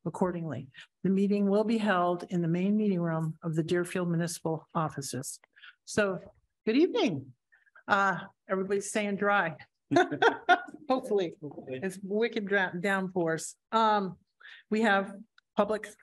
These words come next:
Speaker 1: comment. Anybody available? Chris, I'm sorry, I see that you had called, but,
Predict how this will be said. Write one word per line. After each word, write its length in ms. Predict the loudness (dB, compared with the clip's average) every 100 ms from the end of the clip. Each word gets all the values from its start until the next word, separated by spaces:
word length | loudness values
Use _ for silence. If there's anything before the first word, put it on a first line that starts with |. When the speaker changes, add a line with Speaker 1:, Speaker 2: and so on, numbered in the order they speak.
| -2
Speaker 1:
comment. 580 | 0 0 -2 -6 -12 -14 -14 _ _ _ _ -6
Anybody 340 | -2 0 0
available? 640 | 0 2 0 2 0 0 -4 -14 -4
Chris, 300 | 0 2 2
I'm 120 | -2
sorry, 420 | 2 6 6 6
I 140 | 4 0
see 280 | -2 -2 0
that 140 | 2
you 160 | 4 4
had 220 | 4 0
called, 440 | 2 4 2 2
but, 220 | 0 0